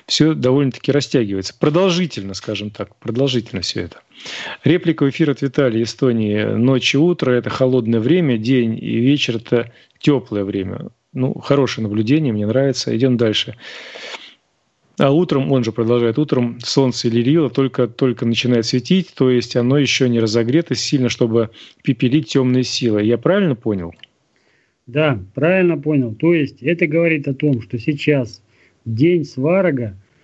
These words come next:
Speaker 2: э, это, м, увеличивается влияние, э, от центра нашей галактики, нашего Млечного Пути. Вот, и, соответственно, увеличивается вибрация,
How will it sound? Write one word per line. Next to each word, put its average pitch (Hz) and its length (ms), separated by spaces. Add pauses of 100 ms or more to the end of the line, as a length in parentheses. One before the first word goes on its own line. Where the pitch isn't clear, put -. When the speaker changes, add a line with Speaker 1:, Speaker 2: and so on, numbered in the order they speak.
(280)
Speaker 2:
э, 123 560 (240)
это, 143 260
м, 131 580
увеличивается 151 880
влияние, 143 880
э, 110 600 (200)
от 147 360 (180)
центра 147 440
нашей 139 540 (560)
галактики, 135 720
нашего 135 400
Млечного 131 500
Пути. 135 560 (600)
Вот, 135 380
и, 131 60
соответственно, 147 760
увеличивается 139 760
вибрация, 143 680